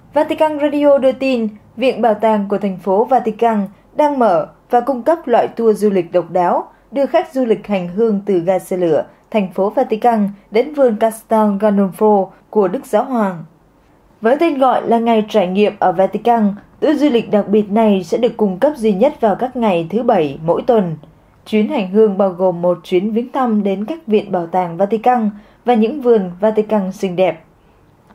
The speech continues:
Những du khách sử dụng tour du lịch đặc biệt sẽ được ưu tiên tham quan viện bảo tàng Vatican và bao gồm chuyến viếng thăm nhà nguyện Sistine. Sau đó, khách du lịch sẽ có thời gian chiêm ngưỡng vẻ đẹp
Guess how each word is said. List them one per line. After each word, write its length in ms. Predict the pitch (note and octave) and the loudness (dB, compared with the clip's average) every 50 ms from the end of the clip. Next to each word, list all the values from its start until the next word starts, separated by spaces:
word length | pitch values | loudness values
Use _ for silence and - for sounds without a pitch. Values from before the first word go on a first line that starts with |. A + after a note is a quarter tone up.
| _ _ _ _ _ _ _ - - | _ _ _ _ _ _ _ -4 -2
Những 240 | G3+ G#3 G3 C#4+ | 0 0 0 0
du 160 | C4+ C#4 C4+ G#3+ | 0 0 0 0
khách 300 | - C4 D4+ F4 F4+ - - _ - | 0 0 0 0 0 -2 -14 _ -20
sử 260 | - - - A3+ G#3 | -10 -2 0 0 2
dụng 240 | G3 A#3 A3+ - G#3+ | 2 0 -2 -2 -4
tour 200 | - D#4 D4 D4+ | -4 -2 -2 0
du 80 | D4 C#4+ | 0 2
lịch 200 | B3 A3 A3 - | 0 0 0 0
đặc 120 | G#3+ G3+ G#3 | -2 0 2
biệt 220 | G3 A3 G#3 F#3 D#3+ - - - - - | 2 2 2 2 0 -6 -18 -20 -20 -16
sẽ 180 | - - B3 C4 | -6 0 0 2
được 260 | C4+ C#4 A3+ - - | 2 2 0 0 0
ưu 160 | A#3 B3 A#3+ | 0 0 0
tiên 320 | A#3 A#3+ A#3+ A#3+ A#3 G#3+ G#3 | 0 0 0 2 2 2 2
tham 180 | A3 A3 G3+ G3+ | 0 0 0 0
quan 240 | A3 G#3+ G3 F#3 F3+ | 0 0 0 0 0
viện 220 | G#3 - - F3+ | -2 -2 -2 -2
bảo 160 | F3+ E3 D3+ | -2 -2 0
tàng 280 | D3+ G3 F#3 F3 E3 D#3+ | 0 -2 -4 -2 -2 -2
Vatican 480 | F#3 F#3+ - G#3+ G#3+ A#3 A3+ A3+ G#3+ G3 G3+ - - _ _ _ _ - | -4 -2 -2 -2 -2 0 0 2 0 -2 -2 -8 -20 _ _ _ _ -6
và 260 | G3+ G#3+ C4 C4 B3 | 0 2 4 4 4
bao 200 | G#3+ D4+ D#4 D4+ | 2 2 2 2
gồm 320 | B3+ B3+ B3 A3+ G3+ G3 | 4 2 2 4 2 0
chuyến 280 | G3+ - - G#3 G3+ A3 | -2 -2 -2 -2 0 0
viếng 180 | G#3+ A#3 C4 D4 | 0 -2 -2 0
thăm 260 | C#4+ B3 A3 G#3 G3 | 0 0 2 2 2
nhà 120 | G3 F#3+ | 2 0
nguyện 240 | F3+ F3+ F3+ E3 - | 0 0 -2 -2 -2
Sistine. 520 | - - G#3 G3+ - - A3+ A3 G#3+ G3 F3+ F3 - _ _ _ _ _ _ _ _ _ _ _ _ | -4 -8 -10 -8 -4 -2 2 2 2 2 0 -4 -10 _ _ _ _ _ _ _ _ _ _ _ _
Sau 200 | - - B3 A#3 | -2 0 0 2
đó, 380 | G3 G3 F#3 F3+ G3+ C4 D#4+ - _ _ _ _ | 4 2 2 2 0 -2 -4 -10 _ _ _ _
khách 200 | - F4 F4 - | -4 -4 -2 0
du 160 | C#4+ D#4 D4 | 0 2 4
lịch 200 | A#3+ A3 F3+ - | 4 4 2 0
sẽ 180 | - - - - | -6 -6 -4 0
có 120 | D4 D4+ | 0 0
thời 200 | D4+ C#4+ B3 G3 | 0 2 0 0
gian 280 | F3 A#3 A#3 A#3 A3 G#3 | 2 0 0 0 0 -2
chiêm 200 | - B3 G#3+ G#3+ | -2 -2 0 0
ngưỡng 320 | G#3 F#3+ D3+ - C#4 C4+ | 2 0 -2 -4 -2 0
vẻ 100 | A#3+ G3+ | 0 2
đẹp 200 | E3+ F#3 F3+ | 2 2 0